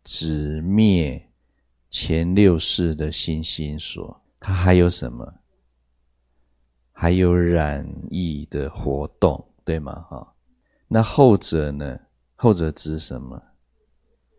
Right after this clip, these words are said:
灭尽定进一步克服了什么？末那的活动，可以吗？所谓的克服就是让它终止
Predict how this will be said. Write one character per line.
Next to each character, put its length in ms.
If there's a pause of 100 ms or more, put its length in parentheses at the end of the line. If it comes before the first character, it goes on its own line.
(380)
灭 200
尽 380
定 340
进 280
一 60
步 260
克 420
服 380
了 180
什 220
么？ 220 (840)
末 420
那 360
的 160
活 320
动， 360 (560)
可 120
以 80
吗？ 200
所 200
谓 120
的 100
克 280
服 220
就 240
是 400 (1040)
让 460
它 300
终 540
止 400